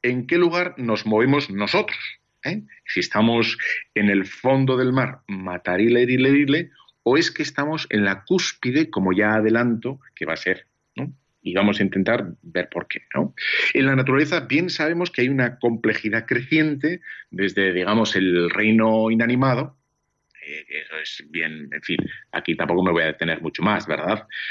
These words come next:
Bueno, el animado, está el vegetal, está el animal, y luego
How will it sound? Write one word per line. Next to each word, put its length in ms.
Bueno, 160
el 80
animado, 540
está 240
el 100
vegetal, 580
está 220
el 100
animal, 500
y 240
luego 600